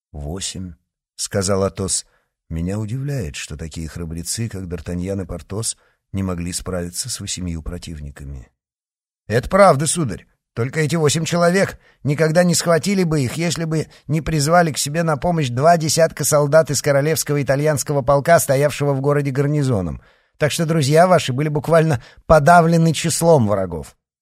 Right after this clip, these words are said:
«Значит, они арестованы?» спросил Атос. «Вы не знаете, за что?» «Нет, сударь, их тотчас же увезли, и они ничего не успели сказать мне. Только когда они уже ушли, я, перетаскивая два трупа и пять или шесть человек раненых, нашёл на месте битвы этот обломок шпаги».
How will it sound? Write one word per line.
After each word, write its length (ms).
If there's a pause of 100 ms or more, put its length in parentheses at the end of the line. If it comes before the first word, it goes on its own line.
(680)
«Значит, 640
они 240
арестованы?» 800 (400)
спросил 460
Атос. 420 (380)
«Вы 200
не 120
знаете, 500
за 120
что?» 340 (720)
«Нет, 400
сударь, 340
их 160
тотчас 360
же 160
увезли, 720 (200)
и 80
они 240
ничего 340
не 100
успели 380
сказать 480
мне. 260 (480)
Только 280
когда 300
они 160
уже 200
ушли, 340
я, 300
перетаскивая 720
два 200
трупа 360
и 80
пять 240
или 120
шесть 280
человек 400
раненых, 440
нашёл 320
на 120
месте 280
битвы 300
этот 220
обломок 400
шпаги». 500